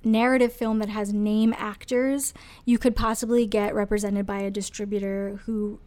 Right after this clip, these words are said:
who specifically represents you on the circuit, and they will get you screening fees from some festivals.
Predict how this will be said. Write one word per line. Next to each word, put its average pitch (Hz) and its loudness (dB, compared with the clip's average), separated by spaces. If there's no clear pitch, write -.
who 226 -2
specifically 220 -2
represents 196 -4
you 208 -4
on 190 -4
the 202 -8
circuit, 269 -2
and 226 4
they 214 2
will 214 2
get 208 -2
you 208 -6
screening 214 2
fees 214 -4
from 202 -4
some 202 -4
festivals. 196 -10